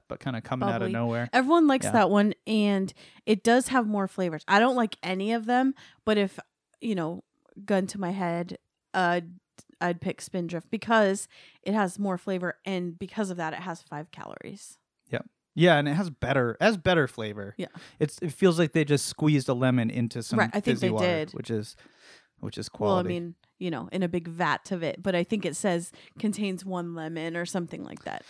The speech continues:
Speaker 1: And you don't, you don't really drink fizzy water 'cause you don't like
Speaker 2: No.
Speaker 1: the fizz.
Speaker 2: I don't like the fizz, and I don't like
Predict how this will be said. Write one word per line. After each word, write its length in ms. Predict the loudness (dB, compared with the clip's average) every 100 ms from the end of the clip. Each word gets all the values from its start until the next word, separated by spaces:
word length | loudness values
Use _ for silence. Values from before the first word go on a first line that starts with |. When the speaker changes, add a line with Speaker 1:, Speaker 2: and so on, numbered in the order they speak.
| -20 -4
Speaker 1:
And 140 | 0
you 200 | 4 4
don't, 340 | 4 4 2 2
you 140 | 2
don't 240 | 4 2 4
really 220 | 8 8
drink 200 | 8 2
fizzy 260 | 2 2 4
water 260 | 2 2
'cause 220 | -2 -4 0
you 80 |
don't 160 | 2 2
like 120 | 0
Speaker 2:
No. 40 | 0
Speaker 1:
the 80 | -4
fizz. 420 | -2 -2 -4 -10 -18 -20 -4
Speaker 2:
I 60 |
don't 40 | -2
like 120 | 0
the 80 | -2
fizz, 220 | 0 2
and 100 | 2
I 80 | 0
don't 180 | 0 0
like 260 | -4 -6